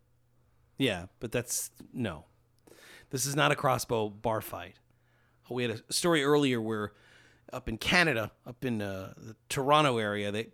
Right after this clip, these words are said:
they busted a weed operation where they had a hundred fifty million dollars worth of weed and, for some reason, kangaroos and zebras. And they found guns and crossbows. For this one,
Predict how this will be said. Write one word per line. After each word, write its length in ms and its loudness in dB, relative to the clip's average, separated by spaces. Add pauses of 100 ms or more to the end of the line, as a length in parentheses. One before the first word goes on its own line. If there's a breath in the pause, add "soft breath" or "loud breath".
they 180 -10 (880)
busted 480 2
a 340 0
weed 760 2 (140)
operation 680 0
where 80 -4
they 80 -2
had 100 -2
a 40 -4
hundred 300 0
fifty 280 -6
million 300 -2
dollars 320 -4
worth 160 -8
of 80 -6
weed 400 0 (280 soft breath)
and, 220 4
for 80 -2
some 260 4
reason, 360 2 (180 soft breath)
kangaroos 560 -2
and 140 -4
zebras. 640 -6 (480)
And 300 4
they 100 4
found 600 -2
guns 440 4 (180)
and 200 -6
crossbows. 880 2 (1600)
For 140 -10
this 260 6
one, 380 2